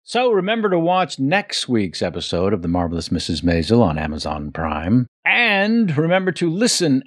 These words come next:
and subscribe to My Missus Maisel Pod on Apple Podcasts, Spotify, however you're listening now.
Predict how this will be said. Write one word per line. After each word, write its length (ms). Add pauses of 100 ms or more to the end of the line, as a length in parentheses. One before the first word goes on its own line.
and 400
subscribe 1000
to 340
My 240
Missus 440
Maisel 600
Pod 680 (220)
on 400
Apple 460
Podcasts, 920
Spotify, 720
however 340
you're 140
listening 560
now. 640